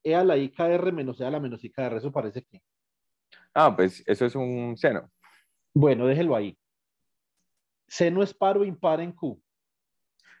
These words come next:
Speaker 2: Eh, seno es impar.
Speaker 1: ¿Q es par o impar?
Speaker 2: Q es impar.
Speaker 1: ¿Cuánto da impar por impar?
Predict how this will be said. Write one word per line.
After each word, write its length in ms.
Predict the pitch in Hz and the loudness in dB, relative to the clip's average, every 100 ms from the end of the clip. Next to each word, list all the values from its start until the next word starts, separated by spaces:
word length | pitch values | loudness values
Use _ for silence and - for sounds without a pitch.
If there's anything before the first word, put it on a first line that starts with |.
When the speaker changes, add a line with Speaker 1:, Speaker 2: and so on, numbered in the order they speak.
| - | 0
Speaker 2:
Eh, 540 | 110 113 110 104 95 | 4 6 6 4 2
seno 300 | 92 110 113 | 0 -2 0
es 340 | 117 117 113 123 | 0 0 -2 -6
impar. 300 | 117 - - - _ _ _ _ _ _ _ _ _ _ _ _ _ _ | -8 -8 -8 -14 _ _ _ _ _ _ _ _ _ _ _ _ _ _
Speaker 1:
¿Q 400 | - 214 226 220 | 0 4 4 2
es 240 | 196 190 - | 0 -2 0
par 280 | 214 220 | 0 2
o 60 | 220 | 0
impar? 500 | 190 147 160 120 107 _ _ _ _ _ _ _ _ - | -4 -2 -2 -2 -6 _ _ _ _ _ _ _ _ 0
Speaker 2:
Q 180 | 135 123 | 4 4
es 140 | 113 | 2
impar. 360 | 113 - 64 - _ _ _ _ _ _ _ _ _ _ | -4 -2 -2 -4 _ _ _ _ _ _ _ _ _ _
Speaker 1:
¿Cuánto 400 | - 170 190 202 | 0 2 4 4
da 300 | 196 190 - - _ | 4 0 -6 -20 _
impar 460 | 190 190 175 190 185 | -8 -6 0 0 0
por 120 | 190 | -4
impar? 480 | 135 123 151 120 - | -6 -6 -6 -6 -8